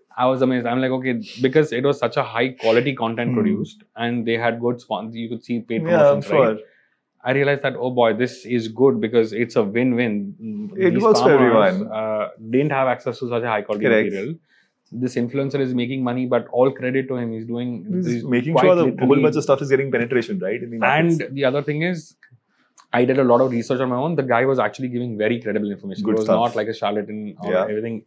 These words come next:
Speaker 1: Just everything was on point. I followed a lot of his instructions and I did well. Uh, so just, it, it, India is, uh, is in a
Speaker 2: <laughs> Awesome.
Speaker 1: different
Speaker 2: And
Speaker 1: crazy
Speaker 2: this guy
Speaker 1: place
Speaker 2: Neeraj
Speaker 1: right now.
Speaker 2: Chopra said, right, he learned his javelin practice by watching Olympians on YouTube.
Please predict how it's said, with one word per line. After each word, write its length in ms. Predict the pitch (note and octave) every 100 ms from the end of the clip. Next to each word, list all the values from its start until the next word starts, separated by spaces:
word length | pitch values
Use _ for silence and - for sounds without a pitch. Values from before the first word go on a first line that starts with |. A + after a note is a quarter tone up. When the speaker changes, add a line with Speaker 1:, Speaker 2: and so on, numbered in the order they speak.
| A#2
Speaker 1:
Just 200 | A#2+ A#2+
everything 300 | A#2 A#2+ A#2+
was 160 | A2+ A2
on 160 | A2
point. 240 | A2 A2 A2+
I 80 | A2+ A2+
followed 180 | A#2 A#2
a 60 |
lot 180 | G#2+ A2
of 100 | A#2 A#2+
his 260 | A#2 A2+ _ _ _ _ _ -
instructions 580 | A#2 - A#2 - A#2+ A#2
and 80 | A2
I 80 |
did 200 | A2 A2
well. 380 | G#2 A2+ B2+ B2+ - _ _ _ -
Uh, 340 | G2+ G2+ G2 E2+
so 160 | A#2+
just, 400 | A2+ A#2 A#2 - _ G#2
it, 100 | G#2 - A2+
it, 160 | G#2+ -
India 300 | A#2 B2 B2
is, 380 | A#2 A2+ A2 -
uh, 380 | G#2+ F#2+ F#2 D#2 -
is 240 | A#2 A2
in 120 | A#2
a 40 | A#2
Speaker 2:
<laughs> 60 |
Awesome. 160 | G#2 - A#2+
Speaker 1:
different 400 | A2+ B2+ G2 -
Speaker 2:
And 100 | B2+
Speaker 1:
crazy 320 | A#2 A2+ A#2+
Speaker 2:
this 120 | A#2+
guy 120 | B2 B2
Speaker 1:
place 40 |
Speaker 2:
Neeraj 100 | A2
Speaker 1:
right 140 | B2+
now. 60 | C3+
Speaker 2:
Chopra 180 | C3 A#2+
said, 240 | A2 F#2+
right, 140 | G2+ A#2
he 100 | A#2+
learned 240 | A2 A#2
his 120 | A#2
javelin 300 | G2+ G2 A2
practice 340 | G#2 G2+ A2+ F#2+
by 160 | G2+
watching 400 | G#2+ F#2+ G2+ A2+
Olympians 540 | G#2 G#2 G#2 G#2+ G#2 -
on 220 | G#2 G#2
YouTube. 340 | G2+ F2 E2+